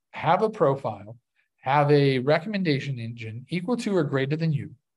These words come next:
our, our, our, the, the Schmuckwork fellows, um, but we have a, a significantly lower cost that beats them on their best day, uh, always significantly lower than their best day. Um,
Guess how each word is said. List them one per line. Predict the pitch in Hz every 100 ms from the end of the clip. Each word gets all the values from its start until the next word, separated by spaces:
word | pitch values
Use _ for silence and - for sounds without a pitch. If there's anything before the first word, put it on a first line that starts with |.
| _ _ _ _ _ _ -
our, | 127
our, | 135 143
our, | 139 135 135 135
the, | 143 123 127
the | 120 120
Schmuckwork | 117 165 147 131 113
fellows, | 110 117 143 - - _
um, | 143 131 123 120
but | 139
we | 143
have | 139 156 147 131 - _ _ _
a, | 120 117 117 -
a | 117
significantly | 113 127 113 120 175 214 226 175 131
lower | 117 110 107
cost | 110 113 -
that | 120 -
beats | 131
them | 131 113
on | 107
their | 107
best | - 113 -
day, | 139 - _ _ _ _ _ _
uh, | 117 107 104 -
always | 139 165 143 107 113
significantly | - 135 131 135 127 139 127
lower | 120 117 113
than | 113
their | 113 113
best | 113 101 -
day. | 110 139 _ _ _ _ -
Um, | 123 117 113 110 110 113